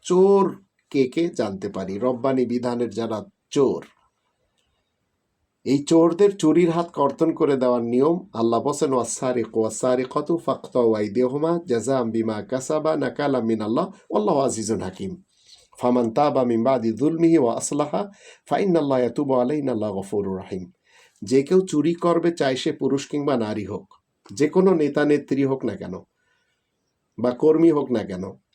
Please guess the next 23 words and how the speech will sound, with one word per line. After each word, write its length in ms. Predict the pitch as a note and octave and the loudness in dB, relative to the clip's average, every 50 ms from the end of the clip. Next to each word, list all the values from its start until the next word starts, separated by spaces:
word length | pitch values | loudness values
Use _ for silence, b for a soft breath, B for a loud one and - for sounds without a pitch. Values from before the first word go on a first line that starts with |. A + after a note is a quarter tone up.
| _ _ _ _ _ | _ _ _ _ _
তাদের 300 | - C3 B2+ C3+ E3 D#3+ | 0 0 2 2 2 2
চুরির 320 | - D#3 D3+ D3 E3 D#3+ D3+ | 2 2 4 4 4 4 2
হাতকে 280 | D#3 D3+ - - C3+ | 0 -2 -2 -2 -4
কর্তন 400 | - - C3+ B2 B2 - B2+ A#2 | -2 0 -2 -2 0 0 -2 -2
করে 200 | A2+ - G#2+ F#2+ | -2 -4 -4 -6
দিবে। 300 | F#2 E2+ - F#2+ F2+ F#2 - - - _ _ _ _ _ _ _ _ _ _ _ _ _ _ _ _ _ _ _ _ _ - | -6 -8 -12 -12 -12 -14 -14 -14 -20 _ _ _ _ _ _ _ _ _ _ _ _ _ _ _ _ _ _ _ _ _ -2
এটি 300 | - C3 C3 - G#3+ - - | -2 -2 0 0 -4 -2 -2
এত 220 | C#3 C#3 C#3+ F#3+ | -2 -2 2 2
বড় 240 | G#3 G3+ G#3+ A3 G3+ | 2 4 4 2 0
একটা 200 | G3 G3 - F#3+ | 0 0 -2 -2
ডিপার্টমেন্ট 720 | C#3+ D3 C#3 - - E3+ F3 F3 D#3+ D3 C3 A#2+ A#2+ C3 - - - | 0 0 -2 0 0 0 0 0 2 2 2 2 2 -2 -6 -10 -8
এই 120 | A2+ A2+ | -8 -8
চুরির। 500 | A2+ - - D#3+ D3+ C3 B2 C#3 - - _ _ _ _ _ _ _ _ _ _ _ _ _ _ _ _ _ _ _ _ - | -4 0 2 2 4 4 4 2 0 -2 _ _ _ _ _ _ _ _ _ _ _ _ _ _ _ _ _ _ _ _ 0
কেউ 180 | - D3 C#3 | 2 2 2
রিজার্ভ 360 | B2 C3 B2+ A2+ C#3+ C#3+ C#3 - | 4 2 0 0 0 -2 -2 0
চুরি 240 | - D3 C3 C#3 | -2 0 0 0
করছে, 580 | B2 - C3+ C3 B2 - - C#3+ C3+ B2+ B2+ - b b b b b b b b b - | 0 2 0 0 0 0 -2 -2 -2 -2 -4 -8 b b b b b b b b b 0
কেউ 160 | D3 C#3 A2 | 2 2 2
ভোট 300 | F#2+ G2 C#3+ D#3 D#3 - | 2 2 2 2 0 0
চুরি 280 | - D#3 C#3 C3+ C3 | -2 -2 0 0 0
করছে, 580 | B2+ - C3 C3 C3 - - C3+ C3 C3 B2 A#2 - _ | 0 2 2 2 2 0 -4 -4 -4 -4 -4 -8 -12 _
কেউ 240 | - B2+ C3+ C#3+ C#3 | 0 2 4 4 4
আবার 300 | C3+ C3+ B2 C#3 C3+ C3 | 2 2 2 2 0 0